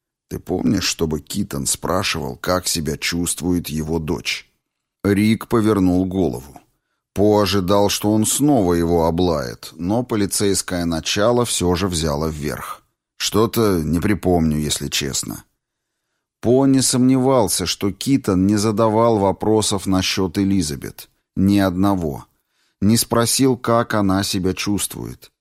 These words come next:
Не интересовался подробностями поисков её похитителя. Казалось, всё это совершенно его не интересует.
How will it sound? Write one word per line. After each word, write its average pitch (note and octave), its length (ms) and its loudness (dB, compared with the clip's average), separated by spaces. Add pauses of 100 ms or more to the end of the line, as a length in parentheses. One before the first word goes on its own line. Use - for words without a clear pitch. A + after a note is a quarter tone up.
(160)
Не G#2+ 340 2
интересовался A#2 1120 0
подробностями A#2+ 1160 0
поисков A#2 840 0
её G2 400 0
похитителя. F#2+ 920 -8 (560)
Казалось, F2 500 0
всё F2 240 0
это F#2 240 0
совершенно A2+ 800 0
его F2+ 340 0
не E2 200 2
интересует. D2+ 880 -6